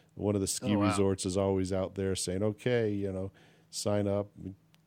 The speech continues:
Speaker 1: go to the movie, get a free ski pass," and it's always packed. So, you know,
Speaker 2: Oh.
Speaker 1: that, that's how he, that's how Warren Miller build up his whole business, was four-walling it, what they call four-walling. Instead of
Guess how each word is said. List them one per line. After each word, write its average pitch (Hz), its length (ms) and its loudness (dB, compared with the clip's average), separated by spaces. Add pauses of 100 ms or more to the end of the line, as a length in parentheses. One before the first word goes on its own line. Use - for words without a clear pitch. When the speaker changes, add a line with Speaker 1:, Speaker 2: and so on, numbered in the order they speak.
(120)
Speaker 1:
go 113 120 2
to 113 80 4
the 101 100 -2
movie, 101 520 0
get 101 200 -2
a 101 60 0
free 98 260 0
ski 98 280 -4
pass," 95 540 0
and 87 180 -6 (540)
it's 95 200 -6 (100)
always 131 400 8
packed. - 500 -8 (140)
So, 107 400 0 (180)
you 113 200 -6
know, 98 140 -6 (140)
Speaker 2:
Oh. - 120 -20
Speaker 1:
that, 117 220 -4
that's 151 240 2
how 156 180 4
he, 110 240 -6
that's 127 220 0
how 127 120 4
Warren 117 340 2
Miller 107 360 4 (540)
build 113 220 4
up 101 160 0
his 143 340 2
whole 92 180 0
business, 78 440 -6
was 92 180 -4
four-walling 95 640 2
it, 64 80 -12
what 92 100 -8
they 101 100 -4
call 98 220 0
four-walling. 95 560 -2
Instead 113 360 0
of 104 40 -6